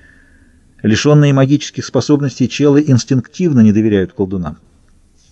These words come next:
Сняв плащ, Марина осталась в черном кожаном корсете, соблазнительно приподнимающем маленькую грудь, в трусиках и перчатках до локтя. На ногах черные полусапожки из мягкой кожи,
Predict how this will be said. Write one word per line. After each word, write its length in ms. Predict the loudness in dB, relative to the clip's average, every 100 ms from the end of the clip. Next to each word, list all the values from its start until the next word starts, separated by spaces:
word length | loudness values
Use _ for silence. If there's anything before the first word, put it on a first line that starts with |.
| _ _ _
Сняв 320 | -10 -2 -2 0
плащ, 360 | -2 -2 -4 -16 -20 -20 -20 _ _ _ _
Марина 380 | 0 2 2 2
осталась 480 | -2 -2 0 0 -2
в 100 | -4
черном 400 | -2 2 2 2
кожаном 400 | 0 2 2 0
корсете, 540 | -2 -2 -4 -4 -10 _ _ _ _
соблазнительно 720 | -6 -4 0 0 0 0 0
приподнимающем 840 | 0 -2 -2 0 2 2 0 -2 0
маленькую 420 | 2 2 2 0
грудь, 320 | 2 0 -4 -20
в 120 | -20 -4
трусиках 580 | 0 2 2 -2 -4 -6
и 80 | -4
перчатках 500 | -4 -2 -6 -4 -2
до 100 | 0
локтя. 360 | 0 -4 -12 -20 _ _ _
На 140 | 0 2
ногах 380 | 2 0 -2
черные 420 | -4 -2 2 2 2
полусапожки 680 | 0 0 -2 0 0 2 0
из 120 | 2
мягкой 280 | 0 0 -2
кожи, 320 | 0 0